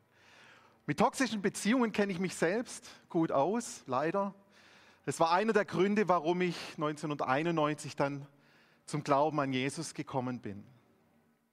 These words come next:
Ich habe damals studiert und war mit einer Frau zusammen und man könnte die Beziehung am Anfang so bezeichnen, sie war zu gut, um wahr zu sein. Aber relativ schnell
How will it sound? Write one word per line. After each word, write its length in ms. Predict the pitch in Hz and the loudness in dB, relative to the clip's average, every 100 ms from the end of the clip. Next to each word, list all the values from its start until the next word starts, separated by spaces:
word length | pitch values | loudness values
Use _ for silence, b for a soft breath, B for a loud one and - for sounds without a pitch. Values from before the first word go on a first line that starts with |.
| - B B B | -20 B B B
Ich 60 | |
habe 120 | 180 | 4
damals 440 | 196 220 254 247 - | 4 4 2 0 -2
studiert 500 | - 180 185 285 247 | -2 -2 2 2 2
und 300 | 160 156 - - - | 0 -2 -8 -16 -10
war 220 | - 147 | 0 2
mit 140 | 151 156 | 2 2
einer 200 | 156 147 | 2 0
Frau 320 | - 143 220 | 2 2 2
zusammen 640 | 226 214 - 202 220 233 - B B B | 0 -4 0 0 0 -4 -6 B B B
und 180 | 180 175 | -2 2
man 160 | 175 170 | 0 2
könnte 360 | 185 233 262 | 2 4 2
die 100 | 208 | 2
Beziehung 560 | 190 - - 214 285 254 | 2 0 0 2 4 4
am 180 | 185 185 | 2 2
Anfang 680 | 185 233 - 226 214 220 185 | 0 0 2 2 2 -4 -4
so 240 | - 185 | 2 2
bezeichnen, 500 | 202 202 190 185 196 | 2 2 2 2 0
sie 180 | 185 170 | 0 2
war 260 | 214 214 | 4 2
zu 180 | - 180 | -2 -8
gut, 340 | 147 185 208 190 | -4 -2 0 0
um 140 | 165 | 2
wahr 200 | 139 165 | 2 0
zu 140 | - | -4
sein. 340 | 180 - 101 101 - _ _ _ _ B B B B B | -10 -8 -10 -10 -20 _ _ _ _ B B B B B
Aber 200 | 156 165 | 0 2
relativ 500 | 190 254 262 - 226 | 2 2 2 0 -2
schnell 480 | - 185 180 240 285 | 0 2 2 2 -2